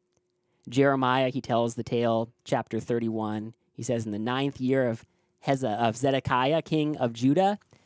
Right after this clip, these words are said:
tenth month, Nebuchadnezzar, king of Babylon, he marched against Jerusalem with his whole army.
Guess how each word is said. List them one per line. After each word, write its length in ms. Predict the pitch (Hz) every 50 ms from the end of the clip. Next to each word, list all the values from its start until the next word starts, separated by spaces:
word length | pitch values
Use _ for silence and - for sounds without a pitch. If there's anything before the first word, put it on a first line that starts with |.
| _ -
tenth 280 | - 160 151 143 - -
month, 480 | 147 165 180 196 202 196 - - - - _ _ _ _ _ -
Nebuchadnezzar, 580 | 131 135 139 143 - 151 151 147 147 143 139
king 200 | 135 - 143 131
of 100 | 123 117
Babylon, 460 | 107 113 120 127 120 127 127 127 120 113
he 100 | 127 113
marched 480 | 107 110 117 120 135 151 - - -
against 280 | 139 123 120 117 117 -
Jerusalem 640 | - 104 95 92 92 - - 90 90 90 87 92 98 _ _ _ _ _ _ _ _ _ _ _ _ _ -
with 140 | 123 117
his 100 | 110 98
whole 260 | - - 151 170 175 156
army. 400 | 131 120 117 110 110 107 107